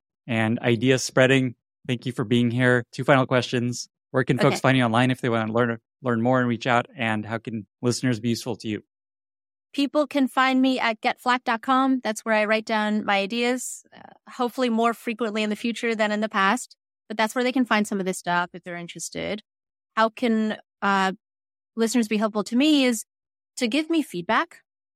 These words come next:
Speaker 2: I'm learning on the job. I don't think that there's anyone alive who's an expert in communicating in this crazy environment that we have now. I think we're all crossing the river by feeling the stones. And so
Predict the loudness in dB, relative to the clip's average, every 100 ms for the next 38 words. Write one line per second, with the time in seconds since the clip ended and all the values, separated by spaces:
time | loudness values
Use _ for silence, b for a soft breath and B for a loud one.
0 | 0 4 4 4 2 2 0 0 -2 -2
1 | -4 -2 0 0 0 -2 -2 -2 -2 -2
2 | -2 -2 -2 0 0 -2 -4 -4 -4 -4
3 | -6 -4 -4 -4 -2 -2 -2 -2 0 0
4 | -2 -2 -2 -2 -6 -4 -4 -2 -6 -12
5 | -12 -6 -4 -2 0 0 0 0 -4 -6
6 | -4 -4 -4 -2 -2 -2 -4 -8 -10 -6
7 | 0 2 4 2 -2 -6 _ _ _ _
8 | _ 0 2 2 2 2 2 0 0 -2
9 | -2 0 0 -2 -2 2 4 4 0 -2
10 | 0 0 0 2 4 2